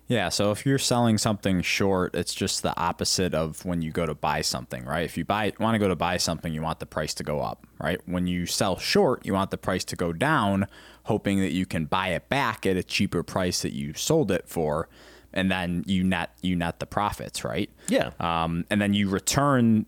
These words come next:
Speaker 1: those shares of stock to whoever you borrowed it from. So there's a cost to that too, to borrowing that stock to sell it,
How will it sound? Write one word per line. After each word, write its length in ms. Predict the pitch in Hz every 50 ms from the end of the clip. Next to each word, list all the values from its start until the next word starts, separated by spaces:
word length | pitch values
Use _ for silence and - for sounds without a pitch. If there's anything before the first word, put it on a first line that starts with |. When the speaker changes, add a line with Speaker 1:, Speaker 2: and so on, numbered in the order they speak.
| - -
Speaker 1:
those 260 | - 104 98 95 92
shares 380 | - - 110 98 95 95 90 92
of 100 | 90 85
stock 420 | - - 95 90 90 90 - -
to 120 | - 92 87
whoever 340 | - 98 98 95 90 92
you 140 | 92 85 78
borrowed 460 | 73 - 87 87 90 90 87 78 69
it 100 | 69 -
from. 280 | - - 73 64 55 58
So 100 | - 92
there's 160 | 92 98 90
a 40 | 87
cost 420 | - - - 170 185 - - -
to 100 | - 107
that 280 | 92 104 101 - - -
too, 280 | - - 120 90 64 -
to 120 | - 82
borrowing 680 | 76 73 - 90 98 107 107 104 98 92 90 87 82 82
that 240 | 82 85 - -
stock 400 | - - - 95 92 87 - - -
to 100 | - -
sell 340 | - - - 160 151 110 92
it, 180 | 92 - -